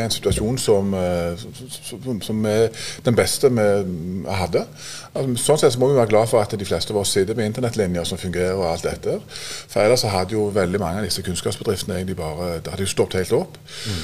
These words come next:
Speaker 1: Så i utgangspunktet er det jo bra at vi har en infrastruktur som gjør at det er mulig faktisk å sitte, sitte hjemme. Og mange har jo tenkt at ok, det er litt sånn, det blir litt som en lang fredag, <laughs> altså du kan, du har litt større fleksibilitet, og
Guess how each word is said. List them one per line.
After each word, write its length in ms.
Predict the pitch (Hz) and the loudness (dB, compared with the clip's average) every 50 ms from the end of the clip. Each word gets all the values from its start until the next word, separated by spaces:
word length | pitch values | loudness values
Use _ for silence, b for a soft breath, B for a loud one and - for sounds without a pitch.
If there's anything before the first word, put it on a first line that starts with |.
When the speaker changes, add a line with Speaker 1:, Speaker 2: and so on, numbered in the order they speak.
| 87 B | -8 B
Speaker 1:
Så 160 | B - 175 | B 2 2
i 80 | 262 214 | 4 6
utgangspunktet 560 | 190 226 233 214 220 185 170 143 - - 131 | 6 6 6 6 6 4 2 4 6 6 6
er 80 | 127 | 8
det 80 | 135 127 | 8 6
jo 80 | 110 104 | 6 6
bra 140 | 110 113 117 110 92 101 | 6 8 8 8 6 4
at 160 | 104 - - | 2 -2 -4
vi 160 | - 107 85 | -4 -2 0
har 320 | 92 98 101 104 113 113 104 | 2 4 4 4 4 2 2
en 80 | 101 104 98 | 0 0 0
infrastruktur 580 | - - 131 117 - 123 113 - 110 101 95 | 0 0 0 0 -2 -4 -6 -2 -2 0 0
som 160 | 92 101 98 | 0 0 0
gjør 240 | 92 92 101 104 107 | 0 0 0 0 -2
at 160 | 95 - - | -2 -2 -2
det 80 | 101 95 | -2 0
er 40 | 98 92 | 0 -2
mulig 240 | 87 87 107 120 | -2 -2 -4 -2
faktisk 400 | - 143 123 120 - 98 - - | -2 -2 -2 -2 -4 -4 -4 -4
å 60 | 92 - | -2 -2
sitte, 240 | 107 95 - 196 202 143 107 - | -2 0 2 2 2 2 0 0
sitte 240 | - 123 104 - 160 | 0 2 2 4 4
hjemme. 300 | 131 92 80 80 82 87 85 - B B B B B B B B B B B B B B | 4 2 0 -2 -6 -8 -10 -12 B B B B B B B B B B B B B B
Og 80 | 131 135 | 2 4
mange 180 | 131 - 127 | 4 4 6
har 140 | 147 143 127 | 4 4 4
jo 60 | 113 113 | 4 2
tenkt 160 | 120 110 117 | 2 2 2
at 100 | 104 104 | 2 4
ok, 280 | 98 101 98 - 107 104 104 104 | 4 4 4 4 2 2 2 2
det 140 | 101 98 | 2 2
er 80 | 101 98 | 2 0
litt 160 | 104 104 - - | 0 0 0 0
sånn, 300 | - 95 92 90 80 78 - - - _ _ _ - - - - - - | 0 0 0 -2 -4 -6 -12 -18 -20 _ _ _ -20 -20 -20 -20 -18 -14
det 140 | 95 92 | -10 -6
blir 160 | 95 87 90 101 | -2 0 0 0
litt 80 | 98 | 0
som 180 | - - 110 98 | 0 -2 0 0
en 140 | 95 95 95 | 0 0 0
lang 240 | 87 95 101 104 95 | -2 0 -2 -2 -2
fredag, 480 | - 101 101 107 120 147 147 135 117 113 | 2 4 6 6 6 6 6 6 6 4
<laughs> 40 | 113 | 4
altså 220 | 101 - - - 113 | 2 2 -2 -2 -2
du 60 | 110 | -2
kan, 220 | - - 131 120 - B 113 120 B B B 113 B | 0 0 0 0 0 B -2 -2 B B B -6 B
du 60 | - 120 | 2 4
har 80 | 117 | 4
litt 220 | 113 113 123 120 - | 6 4 2 2 2
større 220 | - 120 117 120 113 | 4 6 6 6 6
fleksibilitet, 880 | - 120 107 101 - 95 101 95 95 90 98 107 120 123 123 117 120 - | 4 2 2 2 2 2 0 0 2 4 4 6 6 6 4 4 2 0
og 80 | 107 | 0